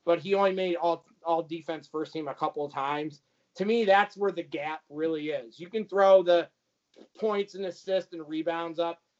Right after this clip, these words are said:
They're close offensively. I think the gap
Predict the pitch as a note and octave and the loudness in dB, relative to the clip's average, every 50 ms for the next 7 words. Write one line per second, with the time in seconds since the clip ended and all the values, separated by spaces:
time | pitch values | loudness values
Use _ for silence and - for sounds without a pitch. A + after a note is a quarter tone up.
0 | _ _ - G#3 A#3 A#3+ A#3+ - - G#3 G#3+ G#3+ G3+ G3 F3 - - _ _ _ | _ _ -2 0 0 0 0 -4 -4 0 0 0 0 0 -4 -8 -12 _ _ _
1 | _ _ _ _ _ _ _ _ - - - _ - G3 F#3 F3+ F3 F3 - D#3+ | _ _ _ _ _ _ _ _ -20 -20 -20 _ -6 -4 -4 -4 -4 -8 -12 -16
2 | D3 C3+ _ C#3+ C3+ B2+ B2+ A#2 G#2+ G#2 _ _ - E3 F3 E3+ E3+ G#3 G#3+ F#3+ | -16 -16 _ _ _ -20 -20 -20 -20 -20 _ _ -4 -4 -4 -4 -4 -8 -10 -8
3 | - G3 F3 D3 D3+ E3 D#3 D#3 D#3+ E3+ E3 | -10 -12 -10 -6 -6 -4 -4 -4 -6 -6 -8